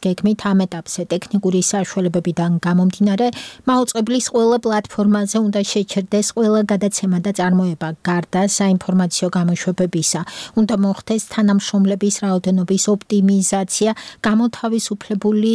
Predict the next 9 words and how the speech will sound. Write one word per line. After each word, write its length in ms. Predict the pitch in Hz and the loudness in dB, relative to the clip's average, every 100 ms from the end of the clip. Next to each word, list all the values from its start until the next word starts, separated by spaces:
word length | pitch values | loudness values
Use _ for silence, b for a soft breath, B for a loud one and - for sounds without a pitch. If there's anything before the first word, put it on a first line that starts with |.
| 226 - | 0 -2
თანხის 440 | 208 202 - 196 | -2 -2 -2 -2
მიმართვა 440 | - 196 190 - 220 B B - | 2 2 2 -2 -4 B B -2
მატერიალურ-ტექნიკური 1200 | 214 208 226 214 202 214 226 185 180 208 202 185 185 | 0 0 -2 0 2 0 0 -2 -2 -2 0 0 0
და 60 | 202 202 | 0 -2
ტექნოლოგიური 720 | 208 - 202 185 - 190 190 185 | -2 2 2 2 0 -2 0 0
ბაზის 360 | 175 - 180 - | -2 -2 -4 -4
გასაახლებლად. 800 | 185 - 170 - - 180 165 160 - B B - | -6 -4 -6 -6 -8 -8 -8 -10 -14 B B -2
რადიო 280 | 202 175 180 | 0 0 -2
თავისუფლება 800 | - 196 190 - 202 - 208 202 | -4 0 0 0 -4 -4 -2 0